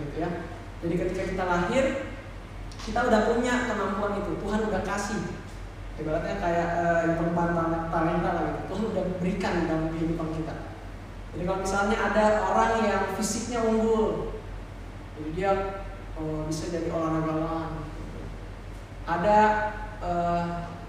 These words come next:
yang dia apa, dari kecil main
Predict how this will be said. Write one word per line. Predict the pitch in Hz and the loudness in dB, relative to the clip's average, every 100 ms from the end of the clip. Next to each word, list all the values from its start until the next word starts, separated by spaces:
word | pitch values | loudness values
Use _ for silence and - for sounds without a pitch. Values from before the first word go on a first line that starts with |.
| - - | -10 -4
yang | 165 170 165 165 - 165 165 | 0 2 2 2 -2 -4 -2
dia | 165 170 165 165 165 165 - - - - - - - - - | 0 2 2 0 -4 -6 -8 -10 -10 -12 -12 -12 -12 -10 -6
apa, | 180 180 180 | -4 -4 -4
dari | 165 170 175 | -2 0 0
kecil | - 226 220 220 220 220 226 - - - - - | 0 4 6 8 6 2 -2 -6 -8 -10 -10 -8
main | 165 170 | -2 0